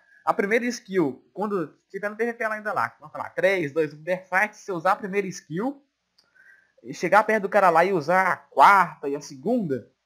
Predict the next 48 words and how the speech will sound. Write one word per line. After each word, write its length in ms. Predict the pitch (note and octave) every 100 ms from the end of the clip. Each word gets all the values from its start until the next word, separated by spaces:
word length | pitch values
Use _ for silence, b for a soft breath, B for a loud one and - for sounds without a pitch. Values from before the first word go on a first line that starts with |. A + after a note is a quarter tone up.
| _ -
provavelmente 280 | F#3 F3+ F#3+
você 60 |
pode 200 | G3 G3
gan-, 200 | F3+ F#3+
até 160 | F3 F3+
ganhar. 340 | G3 C#4 E3+
Se 100 | E3 -
tiver 220 | E3+ E3
sorte 160 | D#3+ D#3
de 60 |
dar 100 | D3+
uns 100 | D#3
críticos, 360 | _ C#3 - C#4+
você 120 | C4
ganha, 420 | E3+ C#3 A2 F2+ _ _ _ _ _
né? 280 | C3+ D#3+ D3 _ _ -
Mas 120 | D#3
recomendo 400 | F#3 - C4 B3
ela 120 | B3+
muito 160 | A3 G#3+
pra 80 |
P 120 | G#3+ G#3+
V 120 | A3
P 200 | A#3 A3+
não, 220 | C#3+ B2
né? 240 | C3 C3 _ _ _
A 80 | C#3+
não 100 | E3
ser 140 | E3 F3
que 100 | G#3
você 80 |
seja 180 | F3+ F3+
o 40 | G#3+
Itachi. 460 | - A2+ G#2+ B2
O 60 | C3+
Itachi 420 | C#3 A#2+ C3+ D3
me 120 | C#3+
deu, 360 | A#2+ A#2 C3+ B2+ _ _ _
deixa 140 | C3
eu 80 | A#2
ver, 140 | A2+
oito 280 | A#2+ E3 F#3
bilhões 600 | C3 F3+ D#3 C#3+ F3 D#3+
de, 160 | D3 A#2+ G#2+ A2+ A#2 _ A#2 G2+
oito 240 | C3 F3
bilhões 420 | F3+ E3 C#3 E3+ D#3
de 80 |
dano, 460 | D#3+ B2+ A2 G2